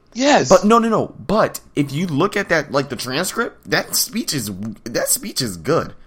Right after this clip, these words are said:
Speaker 2: That speech is great, actually.
Speaker 1: Yeah, but then
Speaker 2: It's just that
Speaker 1: Kanye
Speaker 2: he doesn't know how to execute things because the nigga, first off, he's socially awkward, and he was so fucking, I think that Kanye was so shook in that situation because he did not wanna fuck up again.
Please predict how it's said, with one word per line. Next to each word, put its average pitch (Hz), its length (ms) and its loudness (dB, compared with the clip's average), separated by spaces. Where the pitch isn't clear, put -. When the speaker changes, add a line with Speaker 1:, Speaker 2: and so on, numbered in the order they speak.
Speaker 2:
That - 180 -4
speech 143 300 -4
is 98 180 -4
great, 98 540 -4
actually. - 600 -10
Speaker 1:
Yeah, 202 240 4
but 175 140 0
then 139 100 2
Speaker 2:
It's 135 80 0
just 196 140 4
that 143 140 6
Speaker 1:
Kanye - 40 -4
Speaker 2:
he 175 80 -4
doesn't 170 320 4
know 165 300 -2
how 151 160 -2
to 143 220 -4
execute 151 460 -4
things 123 300 -2
because 143 280 -2
the 143 80 2
nigga, 165 240 2
first 180 240 -2
off, 160 140 -2
he's 123 100 -4
socially 156 400 0
awkward, 143 520 0
and 135 120 0
he 175 140 -4
was 165 180 -2
so 180 280 0
fucking, 165 340 -8
I 185 100 2
think 208 160 -6
that 175 140 -6
Kanye 151 340 -4
was 110 120 -4
so 139 300 0
shook 143 400 -2
in 123 120 -4
that 113 120 -4
situation 135 560 -6
because 110 240 -8
he 110 80 -8
did 107 260 -2
not 101 200 -4
wanna 98 220 -6
fuck 101 280 0
up 90 160 0
again. 87 380 -8